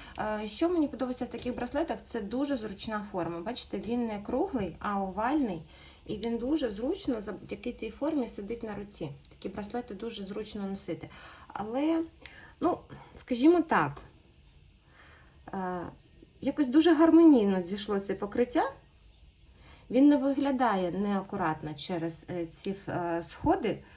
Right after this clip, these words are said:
Ну, я думаю, м, тут трохи к-, видно, що його носили, є такі ц-, е, потертості. А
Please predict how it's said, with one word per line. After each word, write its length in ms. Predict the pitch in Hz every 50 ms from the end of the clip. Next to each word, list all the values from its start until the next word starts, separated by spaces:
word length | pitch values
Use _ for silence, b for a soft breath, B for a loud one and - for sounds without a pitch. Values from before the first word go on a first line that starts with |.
| B B B B B B B B B B _ -
Ну, 100 | 427 466
я 220 | 403 302 311 320
думаю, 360 | 277 311 311 311 294 285 269 - -
м, 500 | - - - - - - - 381 349 302 -
тут 180 | - 311 311 311
трохи 260 | - 233 240 - - -
к-, 200 | - - 220 208 -
видно, 300 | - 226 294 330 254 254
що 160 | - - 208
його 180 | 196 196 202 208
носили, 640 | 196 196 196 - - 359 415 381 311 269 240 214 196
є 340 | 202 196 185 190 202 208
такі 260 | 202 202 190 - - 185
ц-, 320 | - - - - - 165
е, 640 | 160 170 175 175 175 175 170 165 165 165 - - 165 160 - _ _ _ _ _
потертості. 840 | - 196 - - 294 330 330 330 - 247 - - - - 233 214 B B B B B B B B B B B B _ _ _
А 80 | -